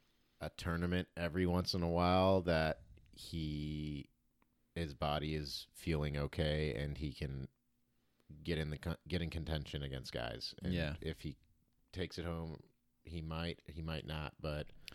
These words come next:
Speaker 1: I think that's what you're gonna be seeing from him.
Speaker 2: Yeah, I think, I think people need to appreciate those moments when they come around. Be like, "Hey, this is, this isn't gonna be happening all the time." Like, really appreciate that you're getting this moment now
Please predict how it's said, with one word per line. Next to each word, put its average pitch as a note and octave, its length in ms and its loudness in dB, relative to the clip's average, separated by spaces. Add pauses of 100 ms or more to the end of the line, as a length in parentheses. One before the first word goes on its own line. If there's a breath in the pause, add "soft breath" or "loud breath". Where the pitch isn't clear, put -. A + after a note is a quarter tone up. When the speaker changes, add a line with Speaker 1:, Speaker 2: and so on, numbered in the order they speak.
(220 loud breath)
Speaker 1:
I F#2+ 120 0
think A2 160 4
that's G#2 240 4
what G2 240 6
you're F#2+ 100 4
gonna F2+ 200 6
be E2+ 100 4
seeing D2+ 400 0
from D2 200 -4
him. C2+ 340 -2 (120)
Speaker 2:
Yeah, C3 300 8 (100)
I C#3+ 140 8
think, E3 200 6
I D3+ 40 6
think F3 180 6
people E3+ 240 6
need D3 220 6
to A2 140 6
appreciate F#2 680 4 (160)
those F2+ 300 2
moments F2 360 0
when F2 120 -2
they D#2+ 80 -2
come D#2+ 200 -2
around. D#2 280 0
Be E2 60 4
like, E2 100 0
"Hey, B2+ 180 6
this G#2+ 240 4
is, F3 400 0 (140)
this - 160 2
isn't D3 200 4
gonna D3 100 4
be C3 100 6
happening A2+ 300 2
all F#2 80 2
the F2 40 0
time." F#2 300 2
Like, D#2+ 180 0
really F#2+ 300 4
appreciate E2+ 760 0
that - 160 -2
you're E2 140 -4
getting E2+ 240 0
this E2 180 -2
moment E2 340 -4
now F#2+ 400 0